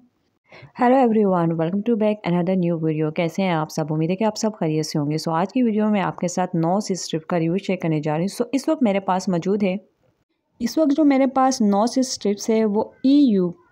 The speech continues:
नौ से स्ट्रिप मौजूद है जो डीप क्लीनिंग करता है। फाइव स्ट्रिप इसके अंदर मौजूद है। ये आपके ब्लैक हेड्स और वाइट हेड्स को जो है बहुत ही अच्छे से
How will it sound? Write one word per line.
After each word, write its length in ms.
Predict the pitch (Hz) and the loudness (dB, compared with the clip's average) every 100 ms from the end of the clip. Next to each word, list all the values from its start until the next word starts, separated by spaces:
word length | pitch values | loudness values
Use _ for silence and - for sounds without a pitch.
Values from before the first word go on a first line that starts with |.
| _ _ - - _ | _ _ -20 -20 _
नौ 240 | 190 202 240 | 0 2 2
से 120 | 262 | 0
स्ट्रिप 260 | 247 208 214 | -2 -4 -2
मौजूद 380 | 208 165 156 147 | 0 0 0 0
है 140 | 147 156 | 0 -2
जो 140 | 156 208 180 - | -2 -2 -2 0
डीप 260 | 247 277 - | 2 2 -2
क्लीनिंग 440 | 220 190 170 170 208 | 0 2 4 2 2
करता 300 | 214 208 214 | 0 0 0
है। 160 | 214 214 - | 2 0 -2
फाइव 320 | 240 226 285 302 | 0 2 2 2
स्ट्रिप 580 | 277 - - _ 254 262 | -2 -2 -12 _ 0 0
इसके 240 | 202 - 208 | -4 -4 -2
अंदर 260 | 196 196 208 | 0 2 2
मौजूद 640 | 180 160 147 - 190 220 | 2 0 -2 -2 0 2
है। 120 | 233 226 - - - - | 0 -2 -8 -20 -10 0
ये 80 | 214 | 0
आपके 260 | 214 226 | 2 0
ब्लैक 440 | 202 185 196 220 277 | -2 2 2 2 2
हेड्स 200 | 294 294 | 0 2
और 100 | 254 - | 0 0
वाइट 300 | 190 180 214 | 0 0 0
हेड्स 260 | 214 190 190 | 0 -2 -2
को 140 | 220 | -2
जो 160 | 202 208 | 0 -2
है 240 | 165 196 214 - - | 0 0 0 -4 -4
बहुत 380 | 190 208 220 233 | 0 0 0 -2
ही 80 | 233 | -2
अच्छे 220 | 190 208 | -4 -4
से 120 | 208 | -2